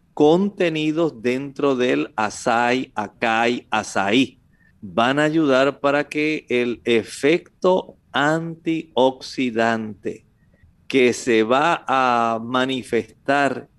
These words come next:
en la sangre, en el plasma, pueda impedir que se oxide principalmente el colesterol que ha sido, digamos, atrapado,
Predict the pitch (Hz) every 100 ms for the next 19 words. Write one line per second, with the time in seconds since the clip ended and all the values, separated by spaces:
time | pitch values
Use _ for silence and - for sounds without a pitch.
0 | _ _ _ _ - 120 113 107 101 -
1 | - 123 139 156 165 190 185 _ _ _
2 | _ - 135 123 110 - - 139 156 151
3 | - 101 107 113 _ _ _ _ _ 117
4 | 123 151 165 170 165 170 147 131 135 -
5 | _ _ _ - 143 147 - 147 - _
6 | 120 110 - - 156 175 135 113 113 110
7 | 104 110 95 123 139 135 123 120 - 147
8 | 151 - _ - 120 120 113 104 127 123
9 | 131 - 156 127 131 135 - 120 113 113
10 | 123 120 - 139 135 139 135 123 113 120
11 | 127 135 127 - _ _ _ _ _ _
12 | 110 113 - 117 107 101 - 123 127 95
13 | 90 -